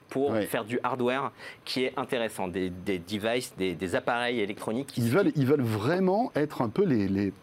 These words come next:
Speaker 2: les prescripteurs dans ce domaine-là, on a
Speaker 1: Exactement.
Speaker 2: l'impression.
Speaker 1: Et ils ont, euh, et ils ont, euh, ils ont débauché beaucoup de talents, hein,
Speaker 2: Mhm.
Speaker 1: dans d'autres entreprises pour faire ça. Ils dépensent énormément d'argent, euh, dans le Reality Labs, qui est sa division qui s'occupe de ça.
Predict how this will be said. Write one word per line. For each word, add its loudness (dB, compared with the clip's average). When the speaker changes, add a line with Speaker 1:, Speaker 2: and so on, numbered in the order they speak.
Speaker 2:
les 0
prescripteurs 2
dans 0
ce -2
domaine-là, 2
on 0
a -2
Speaker 1:
Exactement. 0
Speaker 2:
l'impression. -4
Speaker 1:
Et -2
ils 0
ont, 0
euh, 2
et 2
ils 0
ont, 2
euh, 2
ils -2
ont 0
débauché -2
beaucoup -8
de -16
talents, 0
hein, -2
Speaker 2:
Mhm. 0
Speaker 1:
dans -2
d'autres -4
entreprises -8
pour -4
faire -4
ça. 0
Ils -2
dépensent -4
énormément 2
d'argent, -2
euh, 2
dans -2
le 2
Reality -2
Labs, -2
qui -4
est -2
sa -4
division -2
qui -8
s'occupe -6
de -4
ça. -2